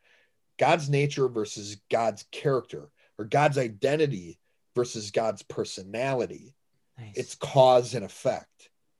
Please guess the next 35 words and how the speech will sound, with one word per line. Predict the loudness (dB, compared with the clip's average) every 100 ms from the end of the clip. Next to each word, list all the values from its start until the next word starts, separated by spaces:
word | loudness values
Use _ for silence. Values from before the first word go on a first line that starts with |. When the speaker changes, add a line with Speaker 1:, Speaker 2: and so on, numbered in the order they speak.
| -10
Speaker 2:
Mm. | -6 -6 -8 -16 _ _ _ 0
Speaker 1:
And | 0 0 -6 -16 _ _
we | 0 4
need, | 4 2 0 0
we | 2
need | 4 4
both. | 8 10 10 4 -4 -20 _ _ _ _ _ _ 0
To | 2
get | 4 2 0
the | -6
full | 0 4 6
experience | 4 0 -2 0 0 -2
of | -6 0
God. | 2 2 -2 -10 -18 _ _ _ _ _ _ _
But | 0
it's | 4 6
also | 6 4 0
important | 2 2 2
we | 2
have | 2
resolution | 4 4 2 -2 -2 -4 -6
over | -4
which | -2 -2 -2
one | -2
we're | -4
talking | -2 -2 -2 -2
about | -2 -2 -2 -8 _ _
when | -4 0
we're | 0 -4 -6
having | 0 0 2 -2 -4
conversations | -6 -4 -4 -2 -2 -2 -6 -4
about | -2 0
what | 0
it | 0 -2
means | -8 -10 -14